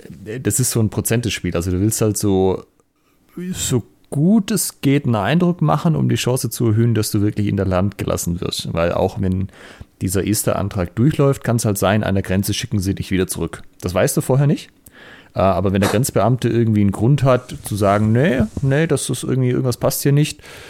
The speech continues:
äh, dann kann's halt sein, dann, äh, fliegst du wieder zurück. Und von daher, äh, wirst, wird da schon immer sehr dafür geraten, da auch wirklich sich so die Sachen auch wahrheitsgemäß alle anzugeben. Weißt du, auch sowas wie, „Wie heißen deine Eltern?“ und Schnickschnack, wo du denkst, „Wen interessiert das denn?“ Aber ja, da musst du dich schon erstmal,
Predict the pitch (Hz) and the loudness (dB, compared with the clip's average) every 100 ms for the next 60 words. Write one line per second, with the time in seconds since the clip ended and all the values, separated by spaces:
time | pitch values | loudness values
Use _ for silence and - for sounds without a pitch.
0 | - - - 113 107 107 98 101 101 98 | -20 -20 -4 2 4 4 2 0 -2 0
1 | 95 98 95 90 90 95 92 - 104 101 | 2 4 2 2 0 -2 -6 -6 -6 -2
2 | 92 - - - - - 90 92 87 90 | -2 -2 -6 -8 -6 -6 -4 -2 0 2
3 | 90 87 - _ - - - 87 87 101 | 2 0 -8 _ -20 -16 -6 -4 -2 -4
4 | - 107 107 107 98 95 110 95 95 92 | -2 -4 0 2 2 2 -2 0 0 0
5 | 95 95 - 92 87 80 92 92 85 85 | 0 -2 -2 -2 0 0 -2 -2 -2 0
6 | 85 85 - 90 90 - 87 - 87 80 | 0 -2 -4 -6 -6 -8 -8 -4 -2 0
7 | 85 - - - - - - - 104 110 | -2 -8 -20 -20 -20 -18 -16 -4 2 4
8 | 123 107 95 - 104 104 - 101 98 87 | 4 2 2 2 2 0 0 0 0 0
9 | 85 101 92 82 92 92 90 98 95 92 | 0 0 0 0 -2 -2 -2 -2 -2 0
10 | 95 95 - - 78 95 101 92 90 90 | 0 0 -6 -8 -2 -2 0 0 0 0
11 | 95 107 113 104 101 95 87 90 - 101 | 0 2 2 2 2 0 -2 -2 -4 -6
12 | - 85 92 - 87 85 90 95 - 87 | -4 -2 -2 -4 -4 -2 -4 -4 -4 -4
13 | 92 98 - 104 95 - 92 117 82 92 | -4 -6 -6 -4 -4 -2 -2 0 -2 0
14 | 98 95 95 92 82 78 85 - 101 98 | 2 2 2 2 2 0 -2 -2 -2 -2
15 | 104 101 95 98 95 95 | -2 -2 -4 -2 0 0